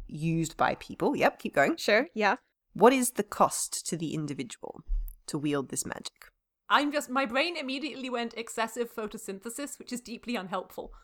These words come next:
Speaker 1: Sunburn. Sunburn is the cost.
Speaker 2: Sunburn. <laughs>
Speaker 3: Um, I feel like if we're talking about light magic, the metaphor feels like they're going to talk about it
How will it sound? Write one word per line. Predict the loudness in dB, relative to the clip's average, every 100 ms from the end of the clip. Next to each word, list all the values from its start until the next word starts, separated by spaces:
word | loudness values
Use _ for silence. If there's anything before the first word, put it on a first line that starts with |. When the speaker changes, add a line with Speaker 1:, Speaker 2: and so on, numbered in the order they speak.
| _ _ _ -14 -14 _
Speaker 1:
Sunburn. | -2 12 12 12 10 8 2 -8 _
Sunburn | 12 12 12 12 12
is | 8 4
the | 4
cost. | 4 6
Speaker 2:
Sunburn. | 2 4 12 12 12 8 8
<laughs> | 8 6 8 8 4 -2 -2 -2 -4 -6 -4 2
Speaker 3:
Um, | 6 8 6 4 -2 2
I | 2
feel | 2 2 4 2
like | 0
if | -4
we're | -6
talking | -2 -2 -2 -4 -4
about | -2 -2 -2
light | -2 -2 -2 -8
magic, | -6 -6 -4 -6 -6
the | -8
metaphor | -4 -6 -6 -2 2 4 2 0 -10 _ _
feels | -20 -4 -2 -2 0
like | -2 -2
they're | -4
going | -2 -4
to | -8 -18 _
talk | -4 2 2 2
about | 0 2 2 0
it | -6